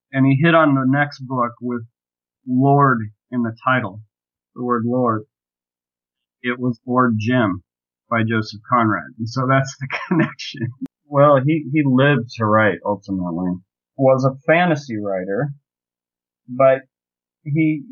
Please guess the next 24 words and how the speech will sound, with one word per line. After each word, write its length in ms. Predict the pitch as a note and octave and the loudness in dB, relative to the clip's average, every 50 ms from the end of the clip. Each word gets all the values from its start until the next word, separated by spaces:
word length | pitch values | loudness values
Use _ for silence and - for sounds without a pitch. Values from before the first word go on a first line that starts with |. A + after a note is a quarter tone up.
| - _ _ _ _ _ - | -20 _ _ _ _ _ -2
told 200 | E3+ F3 F3 E3+ | 0 2 2 4
me 160 | E3 D#3+ D3+ | 4 4 4
he 140 | D3+ D3+ D#3 D#3+ | 4 2 0 0
used 300 | F3 G3 G3+ F#3 F#3 - - | 0 0 0 -2 -2 -2 0
fantasy 560 | F3 D#3+ E3 E3 E3 D#3 D3 - D3+ C#3+ C3+ | 2 4 4 4 4 2 0 -2 -2 0 0
as 160 | C3 B2 B2+ | 0 0 -2
an 100 | B2 A2+ A2+ B2 | -6 -8 -4 -2
amplifier. 840 | B2 B2+ C3 C3 C3 A#2+ G#2 - - G#2 F#2 F2+ F2+ G2 G2 G#2 A2+ A2+ - - - - _ _ _ _ _ _ _ _ _ _ _ _ _ _ _ _ _ _ _ | 0 0 0 0 -2 -6 -8 -6 -4 -2 0 0 0 -2 -2 -4 -6 -6 -8 -12 -16 -16 _ _ _ _ _ _ _ _ _ _ _ _ _ _ _ _ _ _ _
He 140 | C#3 C3+ B2+ | -2 0 2
would 220 | B2 B2+ B2 A#2 A#2+ | 2 2 2 0 0
project 680 | - D3 C3+ A#2+ A2+ A#2 C#3+ C#3+ C#3 C#3 C#3 - - - - _ - | 0 0 0 2 2 2 4 4 2 2 -2 -6 -14 -20 -18 _ -6
his 500 | C#3 B2 A#2 A2+ A2 A2+ - - - _ _ _ _ _ _ _ _ _ _ _ _ _ _ _ _ - | -4 -2 -2 -4 -4 -6 -12 -18 -20 _ _ _ _ _ _ _ _ _ _ _ _ _ _ _ _ -2
character's 580 | D3+ C3+ C3 C3 B2+ C3 C3+ B2+ A#2 A2+ A2 A#2 | 0 0 2 0 -2 -2 -4 -4 -4 -4 -4 -2
internal 540 | A#2 B2+ B2+ B2 B2 B2+ C3 B2 B2 A#2 | -2 0 0 0 0 -2 -2 0 0 -2
state 380 | A2+ A2+ - - B2 A2 G#2+ G#2 | -4 -6 -4 -2 0 2 2 2
onto 260 | G#2+ G#2+ G#2+ A2 A2 | 0 0 0 0 0
the 140 | G#2+ A2 G#2+ | 0 0 0
environment 720 | G#2 G#2+ G#2 G#2+ A2 A2 A2 A2 A2 G#2+ G2+ F#2+ E2+ E2 - - | 0 0 0 0 2 2 4 4 2 2 0 0 -4 -8 -10 -8
and, 280 | F#2 F#2+ F2+ F2+ F#2 - | -6 -4 -4 -4 -6 -4
and 240 | G#2+ G#2 G2+ G2+ G2+ - _ _ _ _ - | -2 0 0 0 -2 -4 _ _ _ _ -6
blow 420 | B2 A#2+ B2 B2 B2+ A#2+ A#2+ A#2 | -2 2 4 4 4 6 6 4
it 100 | A2+ A2 | 4 4
up 180 | G#2+ G#2+ A2 - - - - | 2 2 0 -2 -6 -16 -12
through 280 | - A#2 G#2+ G2+ G2 G#2+ | -8 -4 -4 -4 -4 -6